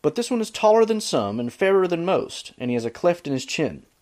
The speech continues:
Perky chap with a bright eye. Begging your pardon, but he said it, not me." So, Frodo is probably then at least taller than the average male hobbit.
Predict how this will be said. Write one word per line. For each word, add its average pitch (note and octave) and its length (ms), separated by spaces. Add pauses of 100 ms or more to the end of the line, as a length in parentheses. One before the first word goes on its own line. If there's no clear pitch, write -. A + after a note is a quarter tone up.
(140)
Perky A#3 280
chap - 320
with A2 80
a A#2 60
bright C#3 260
eye. G#2+ 320 (440)
Begging B2+ 260
your A#2 100
pardon, A#2 380
but G#2 120
he A#2+ 100
said G#2+ 240
it, - 140
not G#2 200
me." G2 260 (640)
So, B2+ 480 (1040)
Frodo G#3+ 520
is D#3+ 160
probably E3+ 540
then B2 600 (880)
at B2+ 180
least D3+ 440
taller D#3+ 400
than B2 180
the A#2+ 220
average D#3 460
male G3 340
hobbit. G#3+ 440